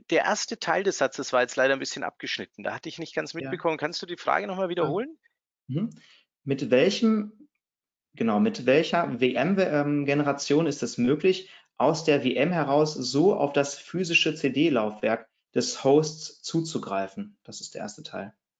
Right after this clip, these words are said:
Speaker 1: Ah, ja, ja, ja, jetzt verstehe ich. Also, es geht um die Frage, meine virtuelle Maschine, die hat hier ein virtuelles D-V-D-Laufwerk, ja, und ich möchte dieses virtuelle D-V-D-Laufwerk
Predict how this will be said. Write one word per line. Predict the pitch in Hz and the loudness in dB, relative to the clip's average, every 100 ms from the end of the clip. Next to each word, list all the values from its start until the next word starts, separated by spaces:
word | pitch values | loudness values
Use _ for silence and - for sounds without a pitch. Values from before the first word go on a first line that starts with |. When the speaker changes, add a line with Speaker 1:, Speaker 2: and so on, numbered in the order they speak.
| _ _ _ _ | _ _ _ _
Speaker 1:
Ah, | 110 113 131 | -2 0 0
ja, | 113 110 | 0 2
ja, | 107 | 2
ja, | 101 98 95 | 2 2 0
jetzt | 90 95 - | -2 -6 -8
verstehe | - - - | -10 -8 -8
ich. | - - | -12 -6
Also, | 110 107 110 92 | -2 0 -2 -6
es | - | -6
geht | - 147 | -4 -4
um | 139 131 | -4 -6
die | 110 | -8
Frage, | - 101 117 156 190 190 - - _ | -4 0 2 2 0 -4 -6 -20 _
meine | - 110 117 98 104 | -4 -2 -2 -6 -4
virtuelle | 151 170 190 170 | -2 -2 -2 -2
Maschine, | 143 113 - - 151 175 185 _ _ _ - | -2 -2 -4 -6 -8 -8 -8 _ _ _ -4
die | 110 | -2
hat | 113 - | -2 -4
hier | - 143 127 127 - - | -4 0 2 2 0 -2
ein | 107 107 107 107 | 0 0 -2 -6
virtuelles | - 98 143 - 143 113 98 - | -10 -4 -4 0 0 0 -2 -6
D-V-D-Laufwerk, | 107 - - - 123 190 214 - 233 277 - _ _ - | -10 -6 -8 -6 -2 -2 -2 -4 -6 -8 -12 _ _ -6
ja, | 107 196 226 _ _ - _ | -4 -4 -10 _ _ -20 _
und | 143 156 - | -2 -2 -6
ich | 139 - | -10 -8
möchte | 135 135 175 - 170 165 160 - | -4 -4 -4 -2 2 2 0 -4
dieses | 147 143 - 139 123 - - | -8 -6 -2 -2 -2 -4 -10
virtuelle | 110 123 196 - 170 160 151 - - | -6 -4 -2 0 0 2 0 -2 -4
D-V-D-Laufwerk | 127 120 123 113 113 139 156 156 - 147 143 - | -4 -2 0 0 -2 -2 0 0 -2 -2 -2 -4